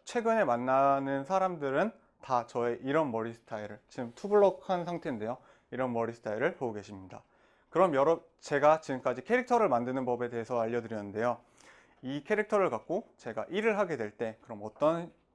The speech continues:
바-, 그런 효과가 나오는지 보여드리겠습니다. 아까 전에 이준호라는 이름을 갖고 제가 활동을 했다고 그랬었죠.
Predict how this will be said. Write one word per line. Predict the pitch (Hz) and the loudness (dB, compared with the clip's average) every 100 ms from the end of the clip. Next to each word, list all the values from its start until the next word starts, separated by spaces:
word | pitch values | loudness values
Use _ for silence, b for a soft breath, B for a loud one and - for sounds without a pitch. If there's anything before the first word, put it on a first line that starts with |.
| _ _ | _ _
바-, | - 120 - _ _ _ _ - | -6 -6 -8 _ _ _ _ -12
그런 | 123 123 120 | -6 -4 -2
효과가 | 196 202 175 | 0 2 2
나오는지 | 123 110 117 110 139 180 | 2 0 -2 -6 -8 -6
보여드리겠습니다. | 131 113 107 101 - 98 101 - b b b b | -6 -6 -8 -10 -14 -16 -18 -20 b b b b
아까 | 127 180 190 | -2 4 4
전에 | 190 151 | 4 0
이준호라는 | 135 160 208 208 196 165 | -2 0 4 6 6 2
이름을 | 123 131 131 | 0 0 0
갖고 | 123 - 131 | -2 -6 -8
제가 | 123 117 117 117 120 | -6 -2 0 0 0
활동을 | 185 180 180 175 | -6 -4 -4 -4
했다고 | 180 175 127 | -2 -2 -2
그랬었죠. | 104 - 131 135 | -4 -6 -2 -2